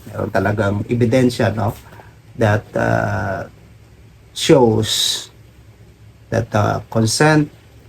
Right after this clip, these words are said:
was obtained through fraud, misrepresentation, or coercion. Now, if, uh, ikaw si complainant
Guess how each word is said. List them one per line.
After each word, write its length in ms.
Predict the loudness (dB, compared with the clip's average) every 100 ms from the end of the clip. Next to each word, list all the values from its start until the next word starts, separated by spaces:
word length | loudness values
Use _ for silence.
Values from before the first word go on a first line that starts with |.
| -10
was 160 | -4 -2
obtained 420 | -2 2 4 4
through 240 | 0 -2 -2
fraud, 440 | 2 4 4 2
misrepresentation, 1200 | -2 -2 -2 -2 -2 -2 0 0 0 0 -2 -4 -10 -12
or 120 | -10
coercion. 680 | -6 -2 -2 -2 -4 -6 -8 -16 -20 -20 -20 0
Now, 320 | 4 4 2 0
if, 500 | 2 2 2 -4 -4
uh, 720 | 0 2 2 0 -2 -6 -12 -10
ikaw 300 | -2 2 2
si 100 | 0
complainant 640 | -2 2 2 2 2 -2